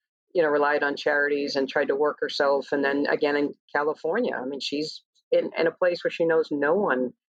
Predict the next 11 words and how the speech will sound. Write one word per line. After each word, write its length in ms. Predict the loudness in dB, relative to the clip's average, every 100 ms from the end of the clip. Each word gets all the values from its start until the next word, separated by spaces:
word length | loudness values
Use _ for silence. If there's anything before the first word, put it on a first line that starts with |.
| _ _ _ -2
and 180 | -2
trying 380 | -2 0 2 2
to 100 | 0
figure 300 | 0 0 2
out 140 | 0 0
how 100 | -4
to 100 | -4 -8
feed 160 | -4
her 120 | -2 -2
sons 560 | -2 0 0 -2 -2
and, 220 | -4 -4